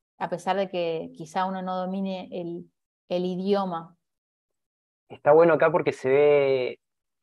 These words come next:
Speaker 2: ya visualmente es, es muy esclarecedor de
Speaker 1: Mm.
Speaker 2: cuando queremos pintar, un, estamos, eh, estudiando una pintura, si estamos haciendo, entre comillas, una copia, estudio más bien, ¿no? Eh,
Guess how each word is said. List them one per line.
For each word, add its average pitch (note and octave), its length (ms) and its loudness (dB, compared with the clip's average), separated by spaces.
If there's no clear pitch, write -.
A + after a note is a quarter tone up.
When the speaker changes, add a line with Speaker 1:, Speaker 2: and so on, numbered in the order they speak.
Speaker 2:
ya E3 200 2
visualmente D#3+ 760 2
es, - 220 -6
es B2+ 160 -18
muy D3+ 200 -4
esclarecedor D3+ 760 0
de C3+ 120 0
Speaker 1:
Mm. - 20 -8
Speaker 2:
cuando B2+ 400 0
queremos C#3 720 0
pintar, C#3+ 680 2
un, C#3 420 -6
estamos, C#3+ 280 -2
eh, C#3 200 -6
estudiando D3+ 400 2
una C#3+ 140 4
pintura, C#3 500 2
si - 60 -20
estamos C#3+ 220 -4
haciendo, C#3+ 280 -4
entre C3 180 -2
comillas, C3 380 -2
una C3 240 -6
copia, D3+ 380 2
estudio C#3 320 2
más B2 120 -8
bien, A#2+ 200 -2
¿no? C3+ 220 -8
Eh, B2+ 560 2